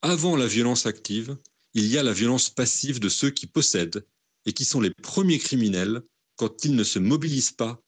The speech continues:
pour la promotion humaine des autres. » On retrouvera là bien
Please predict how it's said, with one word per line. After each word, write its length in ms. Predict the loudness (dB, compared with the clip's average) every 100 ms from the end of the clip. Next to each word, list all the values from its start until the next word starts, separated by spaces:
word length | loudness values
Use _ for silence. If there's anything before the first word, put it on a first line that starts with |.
| _
pour 120 | -4
la 80 | -2
promotion 680 | -2 -2 0 0 -2 -4 -2
humaine 440 | 0 2 2 0 -2 -6
des 200 | -4 -2
autres. » 360 | -6 -8 -20 _ _ _ _ -20 -20 -20 -6
On 100 | -2
retrouvera 360 | -2 -4 -4 -2
là 300 | 0 -2 -2
bien 360 | 0 0 0